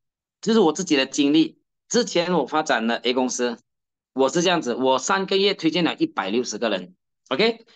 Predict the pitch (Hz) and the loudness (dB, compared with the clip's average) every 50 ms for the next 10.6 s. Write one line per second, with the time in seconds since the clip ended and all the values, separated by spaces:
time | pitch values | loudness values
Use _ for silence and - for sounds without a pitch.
0 | _ - - 151 165 214 233 214 170 147 147 143 _ _ - 160 165 160 196 226 | _ -6 -2 0 2 2 2 0 0 -2 -4 -4 _ _ 0 2 2 2 0 0
1 | 233 262 247 - 247 240 208 170 156 127 - - - 214 247 254 208 165 165 - | 0 -2 0 2 2 0 0 2 0 -2 -2 -2 -2 -2 0 0 0 0 0 0
2 | 233 202 156 135 - - - - - 233 165 135 120 123 156 180 190 156 147 139 | 2 2 2 0 -2 -6 -6 -2 -2 0 0 0 -4 -2 -2 -2 -2 0 0 -2
3 | 143 143 156 170 185 180 214 - - 147 147 170 170 147 147 156 151 160 156 160 | 0 0 0 0 0 -2 -4 -4 -4 -4 -2 0 0 0 0 0 0 0 0 0
4 | 151 139 127 113 101 101 - - 165 147 127 127 127 156 165 151 147 151 139 160 | 2 2 0 -2 -4 -6 -2 0 0 2 2 0 -2 -2 -4 -2 -2 0 0 0
5 | 147 - - 135 135 127 - 101 90 95 95 101 107 - _ _ _ _ _ _ | 0 0 -2 -4 -6 -4 -6 -8 -6 -4 -4 -4 -4 -6 _ _ _ _ _ _
6 | _ _ _ _ _ _ _ _ _ _ - - 240 247 247 240 190 190 202 190 | _ _ _ _ _ _ _ _ _ _ -4 0 2 2 2 2 0 -2 -4 -4
7 | - 143 139 151 160 160 - - 120 107 _ _ _ _ _ _ _ _ _ _ | -6 -6 -6 -4 -4 -6 -6 -8 -8 -10 _ _ _ _ _ _ _ _ _ _
8 | _ _ _ _ _ _ _ _ _ _ _ _ _ - 214 233 240 214 - - | _ _ _ _ _ _ _ _ _ _ _ _ _ 0 2 4 4 2 0 -2
9 | - - - 196 196 196 185 165 147 147 160 170 170 160 147 - 160 151 135 - | -8 -4 -2 -2 0 0 0 -2 -2 -2 -2 -4 -4 -4 -4 -2 -2 -2 -2 -4
10 | - - - - 240 247 233 226 226 214 - - | -8 -10 -6 -2 0 0 2 2 0 0 -2 -6